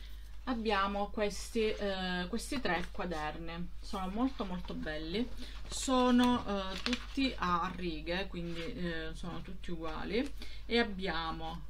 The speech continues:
eh, qui è Angel, ed è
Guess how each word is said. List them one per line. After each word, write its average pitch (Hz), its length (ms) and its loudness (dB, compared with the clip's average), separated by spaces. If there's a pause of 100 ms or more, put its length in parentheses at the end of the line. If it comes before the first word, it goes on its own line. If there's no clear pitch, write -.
(100)
eh, 170 360 0 (320)
qui 330 320 -2
è 240 260 4 (420)
Angel, 175 640 0 (1400)
ed 160 160 -6
è 147 140 -4